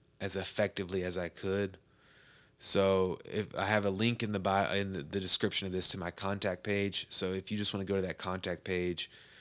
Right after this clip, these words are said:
just let me know how you're doing, how, and let me know how I'm doing. Um, I can maybe email you some pictures if that's what you wanna do,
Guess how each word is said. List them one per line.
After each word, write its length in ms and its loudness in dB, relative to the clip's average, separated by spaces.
just 240 4
let 140 4
me 120 -2
know 240 2
how 160 0
you're 220 0
doing, 580 0
how, 240 -8
and 300 -6
let 140 -2
me 80 -6
know 120 -4
how 300 -2
I'm 260 -2
doing. 400 -6
Um, 600 -2
I 140 0
can 420 -2
maybe 320 0
email 200 0
you 100 2
some 200 4
pictures 460 -2
if 80 -4
that's 220 -2
what 100 -6
you 80 -6
wanna 200 -4
do, 420 0